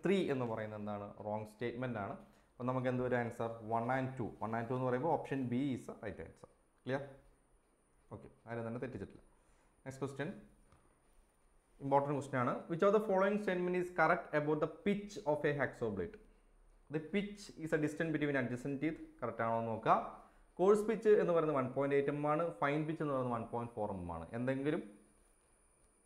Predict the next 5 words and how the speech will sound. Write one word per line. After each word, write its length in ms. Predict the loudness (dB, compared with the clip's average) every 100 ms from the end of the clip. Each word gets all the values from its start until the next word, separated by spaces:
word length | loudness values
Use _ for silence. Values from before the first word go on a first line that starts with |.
| -4
തെറ്റുണ്ടോ? 380 | -2 2 4 6 4 0 -10 -20 _ _ _ _ _ _ -6 -2
എന്തെങ്കിലും 340 | 0 0 -2 -2
തെറ്റുണ്ടോ? 380 | -2 0 2 2 0 -8 -16 -20 _ _ _ _ _ _ _ _ _ -4
നാൽപത്തിരണ്ടാമത്തെ 800 | 0 2 2 2 2 0 0 -2
ക്വസ്റ്റ്യൻ, 300 | -4 -4 -6